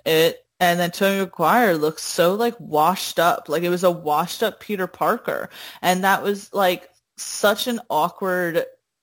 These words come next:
design and transition for him to just be, like, all emo as fuck. Um, and I didn't like that. And then you had where they were supposed to be introducing Venom,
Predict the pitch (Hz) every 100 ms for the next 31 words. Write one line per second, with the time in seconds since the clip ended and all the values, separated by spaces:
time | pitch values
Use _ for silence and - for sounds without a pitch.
0 | _ 175 - 185 160 175 147 151 170 170
1 | 165 - 165 160 - 151 - 175 185 190
2 | - 165 165 156 - 156 170 - 160 156
3 | 160 - 156 - 165 160 160 165 165 147
4 | - - 139 147 214 - - - - -
5 | - - 190 175 170 170 165 170 - -
6 | 180 180 - 170 180 214 175 165 160 170
7 | 160 165 175 190 214 226 208 185 175 175
8 | 175 165 160 160 - - 165 - 170 -
9 | 165 - 170 160 165 - 160 151 156 147
10 | 170 170 143 82 90